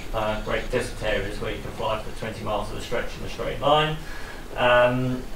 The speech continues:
uh, involves flying round corners. Uh, not much of that has been done, uh, in, uh, uh, human-powered air-, aircraft in this country.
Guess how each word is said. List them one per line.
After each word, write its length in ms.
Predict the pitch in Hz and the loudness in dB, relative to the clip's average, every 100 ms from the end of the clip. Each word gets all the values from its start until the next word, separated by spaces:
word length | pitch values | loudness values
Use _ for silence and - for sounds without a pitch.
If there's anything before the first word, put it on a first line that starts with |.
| - | -4
uh, 480 | 120 123 123 120 117 | 0 2 4 2 0
involves 540 | 123 117 120 120 113 - | -2 4 6 6 4 -2
flying 340 | 117 117 113 | 2 2 4
round 280 | 113 113 113 | 2 2 2
corners. 640 | 180 175 180 190 196 - - - - - - | 2 4 4 4 0 -4 -8 -8 -6 -6 0
Uh, 240 | 127 - 156 | 2 2 2
not 180 | 156 | 2
much 260 | 143 - - | 2 -2 -2
of 80 | 120 | 0
that 160 | 135 | 0
has 120 | - - | 0 -4
been 260 | 131 127 | -2 0
done, 400 | - 120 98 98 - - - | 4 4 4 0 -4 -6 -6
uh, 380 | 110 104 104 101 - | -2 0 2 0 -2
in, 200 | - - 104 107 | -4 -2 -2 -2
uh, 300 | 104 101 104 110 - - - - | 2 2 0 -2 0 2 2 0
uh, 240 | 110 110 110 - | -2 -4 -4 -4
human-powered 560 | 120 107 110 113 104 107 | -2 -2 -2 2 2 2
air-, 220 | 107 107 - - | 0 0 -2 -2
aircraft 540 | 110 - 117 110 - | -2 -2 -2 -2 -2
in 60 | 104 | -4
this 160 | 107 104 | -4 -2
country. 520 | 104 107 113 127 | -2 -4 -2 -2